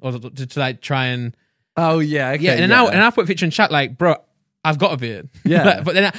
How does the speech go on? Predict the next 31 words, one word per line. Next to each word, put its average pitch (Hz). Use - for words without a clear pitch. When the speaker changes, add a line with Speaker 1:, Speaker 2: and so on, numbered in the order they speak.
Speaker 1:
but 165
I 214
didn't 214
know 180
they 185
were 180
already 165
gonna 156
film 135
because 143
I 202
didn't 214
know 214
Vic 175
said 208
that 120
because 143
they 151
were 156
already 151
planning 151
to 139
film 151
some 139
Seven 139
Sundays 143
because 156
Speaker 2:
Oh, 160
Speaker 1:
I'm 151
Speaker 2:
they 180
weren't? 170